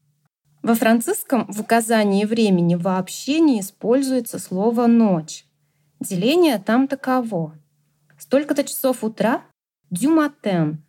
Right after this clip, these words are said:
это с часу ночи до полудня. Полдень – «midi». После обеда, de l'après-midi. К часу дня и до шести часов вечера. Вечера –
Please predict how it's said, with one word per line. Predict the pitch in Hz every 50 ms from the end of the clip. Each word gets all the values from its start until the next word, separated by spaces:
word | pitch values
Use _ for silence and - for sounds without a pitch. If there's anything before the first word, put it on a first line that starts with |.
| _ _ _ _ _ _ _ _
это | - 165 170 170
с | 170
часу | - - 220 220 269 - - 277
ночи | 240 202 208 226 226 - - 196
до | 190 202
полудня. | 196 - 214 208 208 190 180 175 170 170 156 147 147 - - _ _ _ _ _ _ _ -
Полдень – | - 208 262 339 339 - 277 214 180 165 - - -
«midi». | 220 226 262 277 247 - 208 208 202 185 170 170 170 170 - _ _ _ _ _ _ _ _ _ _ _ _ _ _ _ _ _ _
После | - 208 208 - 220 220 214
обеда, | 214 208 226 269 339 330 285 226 202 185 185 - _ _ -
de | 190 185 - 233 262
l'après-midi. | 277 262 214 208 - - - 220 233 240 240 233 220 190 - 185 185 180 - - - _ _ _ _ _ _ _ _ _ _ _ _
К | -
часу | - 233 214 202 - - 190
дня | 196 202 202 214 240 277 320
и | - - 220
до | 180 214 226
шести | 220 - 214 - - - 254 269
часов | - - 190 - - 208 226 226 - 196
вечера. | 190 196 190 170 - - 185 175 165 - - - _ _ _ _ _ _ _ _ _ _ _ _ _ _ _
Вечера – | - 170 208 269 277 - 349 330 349 370 381